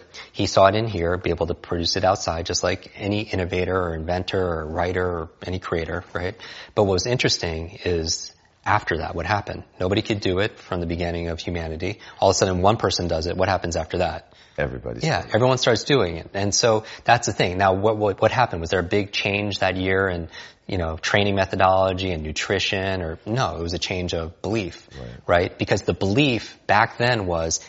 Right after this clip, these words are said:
Speaker 1: if you ran a mile in less than four minutes, not only would you die, it was your heart would explode in your chest.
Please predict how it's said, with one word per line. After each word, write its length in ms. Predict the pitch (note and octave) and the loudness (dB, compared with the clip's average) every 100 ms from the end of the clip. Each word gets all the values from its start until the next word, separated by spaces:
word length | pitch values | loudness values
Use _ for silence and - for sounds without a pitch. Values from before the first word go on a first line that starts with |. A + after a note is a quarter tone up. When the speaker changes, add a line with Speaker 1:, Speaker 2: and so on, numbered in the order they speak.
| - | -10
Speaker 1:
if 140 | - | -2
you 80 | G#2 | 0
ran 240 | F#2 A2 A#2 | 2 2 2
a 40 | |
mile 300 | G#2 G2 F#2+ | 2 4 4
in 60 | F2+ | 0
less 160 | F2+ | -4
than 100 | F#2 | -6
four 200 | - G2+ | 0 0
minutes, 500 | F#2+ F#2+ E2 - - - - - | 2 -2 -4 -6 -10 -10 -10 2
not 180 | G#2 | 4
only 120 | C#3 B2+ | 4 2
would 140 | F#2+ | 0
you 80 | E2+ | 0
die, 440 | F2+ F#2+ D#2+ D2+ - _ _ | 4 4 2 -8 -14 _ _
it 60 | G2+ | -2
was 240 | F2+ F2+ - _ - | 0 -2 -8 _ -6
your 80 | |
heart 360 | - - A#2 A#2+ | -4 4 4 4
would 120 | F#2+ | 0
explode 500 | E2+ - - F#2+ F#2 | 0 -4 0 2 2
in 60 | D#2+ | 0
your 120 | D2+ | -8
chest. 720 | - - - E2+ - - - | -6 0 2 2 0 -4 -6